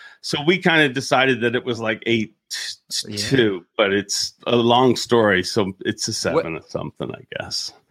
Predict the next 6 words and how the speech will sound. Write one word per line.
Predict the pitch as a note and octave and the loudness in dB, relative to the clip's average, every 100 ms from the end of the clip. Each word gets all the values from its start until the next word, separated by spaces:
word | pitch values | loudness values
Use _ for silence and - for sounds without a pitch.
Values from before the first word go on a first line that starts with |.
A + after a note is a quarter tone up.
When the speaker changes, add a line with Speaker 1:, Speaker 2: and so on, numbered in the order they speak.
| - | -8
Speaker 2:
A | |
twenty-three, | A#2+ - D3 F#3 G3+ - D#3 E3 F#3 G3+ | -8 -2 2 4 2 0 2 2 2 -2
twenty-three | - D3 F#3+ G3+ G3 G3 | -4 -2 -2 -2 -2 0
inch? | A3 - - _ _ _ _ | -4 -6 -14 _ _ _ _
Speaker 1:
Mm-hmm. | C3+ D3+ D#3 D#3+ F3+ E3+ C3 C3+ F#3 | -10 -2 2 4 4 2 0 -4 -6
Speaker 2:
Ooh. | D#3+ | -6